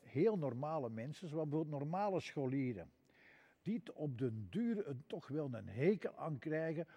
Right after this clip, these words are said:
om gedurende een uur te fietsen van hun woonplaats naar de school en dan 's avonds nog eens terug en dan wordt het slecht weer en dan is dat vervelend. En dan is er dan een kruidenier die zegt,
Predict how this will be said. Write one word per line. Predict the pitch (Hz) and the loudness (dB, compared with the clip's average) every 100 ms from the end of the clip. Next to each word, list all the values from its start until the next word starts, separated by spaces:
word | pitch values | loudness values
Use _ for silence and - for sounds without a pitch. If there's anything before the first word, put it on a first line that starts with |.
| - - | -20 -14
om | - 165 156 | -2 0 2
gedurende | 151 139 208 190 165 147 | 4 4 4 4 4 2
een | 156 | 2
uur | 277 240 202 | 2 4 4
te | - 147 | 2 0
fietsen | - 220 - 165 | 0 -6 0 0
van | 131 | 2
hun | 135 139 | 2 2
woonplaats | 147 202 180 170 156 - | 4 4 2 0 0 -2
naar | 147 135 | -4 -4
de | 110 | -4
school | 104 - 190 196 202 202 | -8 -4 4 8 8 6
en | 143 | 2
dan | 135 131 | 0 -4
's | - | -2
avonds | 165 156 135 - | -2 0 -2 -2
nog | 117 117 | -2 -2
eens | 113 - - | -4 -8 -6
terug | 196 202 175 - - | 2 4 4 -2 -10
en | - | -6
dan | 131 131 | -2 0
wordt | 139 - | 0 -2
het | 113 | -10
slecht | - 131 131 - | -8 -6 -6 -8
weer | 135 139 214 214 196 | -8 -2 2 4 2
en | 214 139 | 0 -2
dan | 151 | -2
is | 120 | -2
dat | 135 120 | -2 -4
vervelend. | 117 98 92 170 240 233 226 214 - - - - - _ _ | -8 -10 -6 0 4 6 6 2 -4 -18 -18 -20 -20 _ _
En | - 226 | 2 4
dan | 214 | 4
is | 202 - | 4 4
er | 151 | 2
dan | 147 139 | 2 0
een | 110 | -2
kruidenier | 147 127 110 107 156 254 180 - _ _ _ _ - | 2 2 2 0 0 -2 -4 -10 _ _ _ _ -10
die | 120 | -8
zegt, | 117 165 170 - | -2 -2 -4 -10